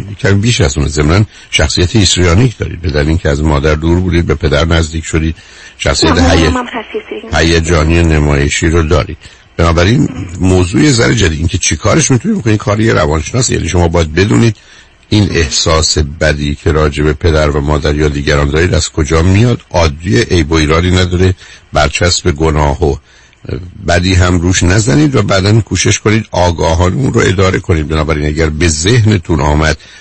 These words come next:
Speaker 1: دربارهٔ عزیزانتون، بگید این به خاطر گرفتاری و مشکل منه که در یه چنین شرایطی که حالا رفته بیرون به مسئلهٔ تصادفش یا مرگش یا ترک من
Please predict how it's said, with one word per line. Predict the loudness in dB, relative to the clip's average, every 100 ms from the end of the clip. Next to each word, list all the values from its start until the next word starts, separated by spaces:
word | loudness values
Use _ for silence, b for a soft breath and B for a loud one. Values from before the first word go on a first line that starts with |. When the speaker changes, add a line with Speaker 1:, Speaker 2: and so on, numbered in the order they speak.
| B B
Speaker 1:
دربارهٔ | -2 0 0 0 0
عزیزانتون، | 0 0 -2 0 0 0 0 0 0
بگید | -2 -2
این | 0 0
به | 0
خاطر | 0 0 0 2
گرفتاری | 0 -2 -2 -2 2
و | 2
مشکل | 2 0 0 0 2
منه | 2 2 2 -2 B B B _
که | -2
در | 2 2
یه | 2 0
چنین | 2 2 2
شرایطی | 2 2 2 2 0 0 -2 -2
که | 0
حالا | 2 2 2
رفته | 0 -2 -4 -4
بیرون | -2 -4 -2 2 2 0 B B B
به | -4
مسئلهٔ | 0 2 2 2 2
تصادفش | 2 0 2 0 -2 0 0 0 -4 -4
یا | 0 2
مرگش | 2 0 0 0 0 -2
یا | -2 -2 _
ترک | -4 -2 0 0
من | 0 2 2 0 -2